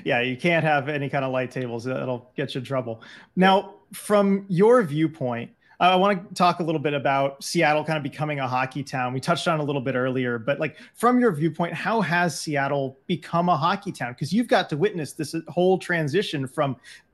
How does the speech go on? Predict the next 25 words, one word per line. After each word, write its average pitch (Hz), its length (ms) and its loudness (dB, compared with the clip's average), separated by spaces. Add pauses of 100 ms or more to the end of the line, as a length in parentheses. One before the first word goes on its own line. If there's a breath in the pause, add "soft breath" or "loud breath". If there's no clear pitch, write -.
before 180 400 4
the 180 80 4
team 180 260 2
even 165 220 0
arri-, 139 320 2
before 190 160 -2
the 180 80 2
Kraken 175 400 0
even 175 180 0
arrived, 131 540 0 (340 loud breath)
to - 120 -2
the 170 160 6
inaugural 170 480 4
season, 156 520 -2
which, - 400 -4
you 180 140 -2
know, 123 100 -2
didn't 156 440 -2
go 147 220 2
that 147 240 4
well 143 260 2
on 143 220 0
the 127 140 -2
ice, 131 340 -2
to 165 320 0